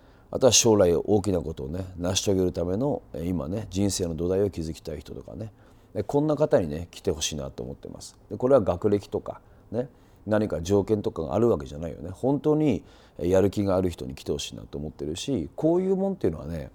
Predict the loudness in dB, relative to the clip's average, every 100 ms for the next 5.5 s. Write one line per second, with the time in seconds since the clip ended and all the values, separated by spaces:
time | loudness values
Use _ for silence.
0 | _ -20 _ 0 2 4 4 4 -2 -2
1 | 0 0 2 4 4 2 -2 -4 -2 -2
2 | 0 -2 -2 0 0 0 0 0 0 -2
3 | -2 -2 -2 -4 -10 -10 -6 -6 -6 -16
4 | -20 -20 -20 -2 4 8 8 8 6 4
5 | 4 2 0 -2